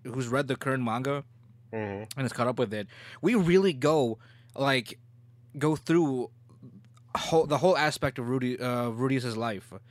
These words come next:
Speaker 1: Like, where I caught up at in terms of, um, Rudius's age,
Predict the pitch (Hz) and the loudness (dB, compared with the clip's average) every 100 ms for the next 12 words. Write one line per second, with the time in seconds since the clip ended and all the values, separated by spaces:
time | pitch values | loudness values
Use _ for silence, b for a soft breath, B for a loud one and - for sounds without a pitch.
0 | B B B 135 123 127 - b b b | B B B -2 -2 -8 -16 b b b
1 | b 139 160 180 220 214 170 120 147 - | b 0 2 2 2 2 2 2 -2 0
2 | 190 214 151 139 151 151 160 135 147 139 | 0 0 -4 -2 0 2 0 0 0 0
3 | 131 - 131 131 123 120 117 113 110 110 | -4 -6 -2 0 0 -2 -4 -6 -8 -8
4 | 120 135 143 139 117 117 160 196 | -4 0 0 -2 -2 -2 -4 -6